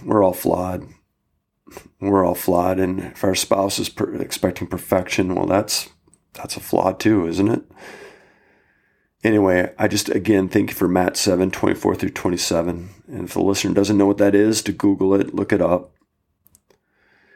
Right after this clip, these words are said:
Just the teachings that the storms will come.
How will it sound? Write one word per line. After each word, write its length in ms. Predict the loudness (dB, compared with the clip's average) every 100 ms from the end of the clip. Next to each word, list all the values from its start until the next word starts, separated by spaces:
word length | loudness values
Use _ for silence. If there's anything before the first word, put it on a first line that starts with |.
| _ -14
Just 240 | -14 -10
the 60 | -6
teachings 640 | -2 -2 0 0 -2 -2
that 280 | -2 -2 -10 _
the 180 | -2 -2
storms 460 | 0 2 4 2
will 200 | 2 2
come. 420 | 2 -2 -4 -10